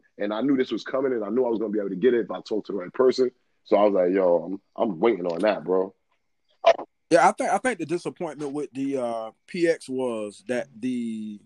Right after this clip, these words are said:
Speaker 2: gu-, the blaster was supposed to light up 'cause the last one didn't. And so the blaster was supposed to light up, but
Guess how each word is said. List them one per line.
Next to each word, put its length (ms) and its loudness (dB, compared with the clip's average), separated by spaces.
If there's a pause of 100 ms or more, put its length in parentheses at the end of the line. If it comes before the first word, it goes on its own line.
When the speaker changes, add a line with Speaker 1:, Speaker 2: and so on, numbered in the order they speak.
(420)
Speaker 2:
gu-, 220 0
the 120 -10
blaster 400 0
was 160 -6
supposed 260 -4
to 80 -8
light 260 -4
up 100 -18 (120)
'cause 200 -4
the 80 -2
last 300 4
one 180 -8
didn't. 360 -4 (520)
And 140 -6
so 160 0
the 120 -2
blaster 340 4
was 100 -2
supposed 220 2
to 60 -2
light 200 2
up, 160 -4
but 220 -2